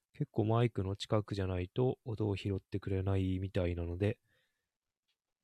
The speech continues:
もう五センチぐらいの近さでお話ししています。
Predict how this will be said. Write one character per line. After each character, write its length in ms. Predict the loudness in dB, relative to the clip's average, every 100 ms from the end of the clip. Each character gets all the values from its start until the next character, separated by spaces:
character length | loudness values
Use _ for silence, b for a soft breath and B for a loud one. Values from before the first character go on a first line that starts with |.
| _ _ _ _ _ _
も 100 | -8
う 20 |
五 120 | -2 2
セ 120 | 2
ン 80 | 2
チ 140 | 4
ぐ 80 | 6
ら 120 | 6
い 60 | 4
の 180 | -4 -12 _ _ _ _
近 220 | -6 0
さ 160 | 0 0
で 160 | -4 -8 _ _ _ _ _ -14 -6
お 80 |
話 400 | 0 2 2 0
し 60 | -6
し 40 |
て 120 | -2 -2
い 100 | -2
ま 120 | -8
す。 160 | -12